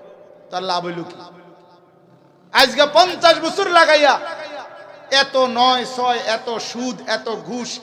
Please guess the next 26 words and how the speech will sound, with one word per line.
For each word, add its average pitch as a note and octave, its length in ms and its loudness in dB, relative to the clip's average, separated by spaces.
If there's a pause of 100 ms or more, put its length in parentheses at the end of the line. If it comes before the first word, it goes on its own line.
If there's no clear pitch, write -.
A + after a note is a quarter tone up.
(500)
এত A#3+ 220 0
কিস্তি, B3+ 840 -2
এত A3 220 -4
দুর্নীতি, A3 800 -6
এত G#3+ 180 -4
চিন্তায়, A3 600 -6
এত G#3+ 240 -6
বাটপারি, G#3 640 -2 (760)
এত B3+ 260 -4
হারাম C4 540 4
উপার্জন, B3 560 -2 (480)
এত D#4 480 2
ধান্দা B3+ 500 0
কইরা A#3+ 360 0 (680)
মাত্র A3 400 -4
সব A#3 300 -2 (140)
গুছাইলাম, G#3 640 4 (460)
এরই F#3+ 200 -6
মধ্যে F#3 680 -4 (240)
মরে G3+ 240 -2
গেলাম। E3 300 -6 (320)
তো, G3 100 -6
তো G#3 120 -2
আমি G3+ 180 0
তো G3+ 120 -8
দুনিয়া F#3+ 480 -6